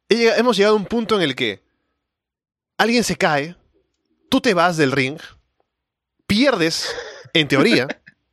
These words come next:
¿no? Por una cuenta de diez, pero has ganado, tienes la, la victoria moral, ¿no? Y, o sea, no sé qué pensar. ¿A dónde, a-, a-, ahora qué hace, qué apu-, qué apunta la rivalidad, ¿no? Vamos a ver, Naya está molesta porque se, la vieron caerse.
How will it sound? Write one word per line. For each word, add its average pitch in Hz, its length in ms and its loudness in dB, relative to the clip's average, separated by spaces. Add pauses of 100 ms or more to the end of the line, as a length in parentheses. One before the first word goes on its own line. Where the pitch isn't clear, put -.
¿no? 143 340 -2
Por 117 180 -4
una 131 160 0
cuenta 135 280 0
de 120 100 2
diez, - 300 -6 (760)
pero 147 260 -2 (260)
has 160 140 -2
ganado, 123 320 -4
tienes 175 180 0
la, 156 120 0
la 147 140 0
victoria 165 340 0
moral, 113 480 -4
¿no? 135 180 -10 (600)
Y, 123 520 -4 (840)
o - 60 -2
sea, 196 200 -4 (480)
no 202 140 -4
sé 294 120 -6
qué 254 100 -8
pensar. 175 440 -6
¿A 170 80 -6
dónde, 254 240 -2
a-, 185 140 0
a-, 175 220 -4
ahora 226 260 -2
qué 226 200 -4
hace, 196 240 -4
qué 240 140 0
apu-, 208 340 -2
qué 233 100 0
apunta 220 260 0
la 151 100 2
rivalidad, 123 500 -2
¿no? 127 160 -10
Vamos 175 280 -2
a 147 60 4
ver, 160 200 2 (420)
Naya 190 220 0
está 190 160 0
molesta 165 440 0
porque 135 400 0
se, 131 240 -4
la 127 100 0
vieron 151 240 0
caerse. 190 600 -4